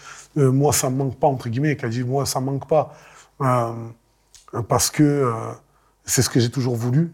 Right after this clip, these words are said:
j'ai travaillé pour. Mais honnêtement, j'ai travaillé pour, et c'est pas parce que moi, personnellement, j'ai travaillé pour que forcément je le veux maintenant, en vrai.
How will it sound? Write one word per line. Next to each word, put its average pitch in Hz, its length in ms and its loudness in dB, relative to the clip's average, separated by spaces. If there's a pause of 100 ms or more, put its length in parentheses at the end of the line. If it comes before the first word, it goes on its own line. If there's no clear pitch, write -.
j'ai 120 100 -2
travaillé 120 360 0
pour. 165 300 -2 (500)
Mais 131 120 2
honnêtement, 147 460 2
j'ai 139 220 0
travaillé 139 420 0
pour, 160 360 -2 (520)
et 131 380 0
c'est 139 160 -6
pas 151 140 2
parce - 200 -6
que 147 120 -2
moi, 131 400 0
personnellement, 127 400 -6
j'ai 110 100 -8
travaillé 113 340 -10
pour 120 220 -8
que 120 120 -8
forcément 123 520 -4
je 107 100 -2
le 120 60 0
veux 113 120 -4
maintenant, 117 300 -6
en 110 60 -12
vrai. 107 140 -16